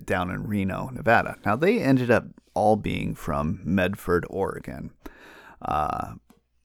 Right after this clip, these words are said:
so we, we kept in contact, and this is, you know, way before email or internet or anything like that. So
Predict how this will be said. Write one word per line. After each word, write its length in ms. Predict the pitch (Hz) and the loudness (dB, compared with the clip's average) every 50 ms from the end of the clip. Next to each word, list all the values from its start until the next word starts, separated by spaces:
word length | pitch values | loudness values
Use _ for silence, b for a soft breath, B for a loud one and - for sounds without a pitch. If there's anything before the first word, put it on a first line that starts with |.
| _ _ _ - 113 | _ _ _ -14 -12
so 520 | - - 113 101 101 104 104 101 98 78 - | -4 0 4 6 6 8 8 6 4 2 0
we, 320 | 117 127 131 127 117 - | 0 2 4 4 2 2
we 120 | - - 123 | -2 -8 -6
kept 240 | - 156 165 - - | -4 -4 -2 0 0
in 100 | 160 127 | -2 -2
contact, 640 | - - 110 135 135 - - - - - - - - | 0 0 0 0 0 0 -2 -4 -4 -4 -6 -8 -12
and 440 | - - 98 101 95 90 90 95 113 | -6 -2 0 0 2 2 2 2 0
this 160 | 135 131 - | 0 0 0
is, 220 | 127 120 - - | -2 -2 -2 -4
you 120 | - 104 95 | -4 -6 -6
know, 240 | - - - - - - | -6 -8 -12 -14 -18 -16
way 480 | - - 113 110 110 110 110 110 107 | -12 -10 -6 -2 0 2 2 2 0
before 560 | 104 101 98 - - - 90 92 92 92 - - | 0 -2 -4 -4 -2 2 2 4 2 2 0 -4
email 760 | - - 110 104 107 101 104 - - - - 101 - 104 101 - | -6 -4 0 0 2 2 0 -2 -4 -6 -6 -6 -6 -6 -8 -6
or 240 | - 104 101 101 - - | -2 -2 -2 -2 -4 -6
internet 560 | - 101 104 101 95 - - - - 90 - - | -8 -8 -6 -6 -6 -6 -6 -4 -4 -6 -6 -6
or 360 | - 107 104 - - - - b b b b b b _ | -8 -8 -8 -8 -10 -14 -16 b b b b b b _
anything 480 | 123 131 120 117 104 - - 82 87 - | 6 8 8 8 8 6 2 -2 -2 -2
like 220 | - - - - | -6 -8 -10 -8
that. 320 | - - - - - - B B B B B B B B B B B B B B B B B - | -6 -6 -4 -4 -6 -6 B B B B B B B B B B B B B B B B B -6
So 880 | - - 123 107 98 95 95 92 90 82 73 64 69 71 69 71 - | 4 6 8 8 10 10 8 8 8 6 4 2 0 -2 -4 -6 -6